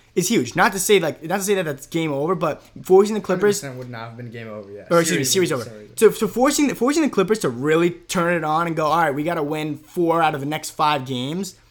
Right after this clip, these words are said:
Speaker 1: that, that, you know, that would have been huge. But of course, Denver loses it, and, and, and it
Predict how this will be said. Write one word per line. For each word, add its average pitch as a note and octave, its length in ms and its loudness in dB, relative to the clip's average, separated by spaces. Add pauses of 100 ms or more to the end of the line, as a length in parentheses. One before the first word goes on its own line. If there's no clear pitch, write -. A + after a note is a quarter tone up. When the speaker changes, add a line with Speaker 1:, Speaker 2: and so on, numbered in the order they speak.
(420)
Speaker 1:
that, F#3+ 320 2
that, F#3 100 0
you F#3 80 -4
know, F3+ 80 0
that G#3 180 2
would A#3 120 4
have E3+ 80 2
been D#3 80 -4
huge. C3 460 -4
But F3 140 2
of D#3+ 140 -6
course, G#3 380 2 (220)
Denver G3+ 280 2
loses F#3 380 2
it, F3 200 0
and, F#3+ 180 -6
and, F3 340 -10
and G3 160 -6
it - 200 -10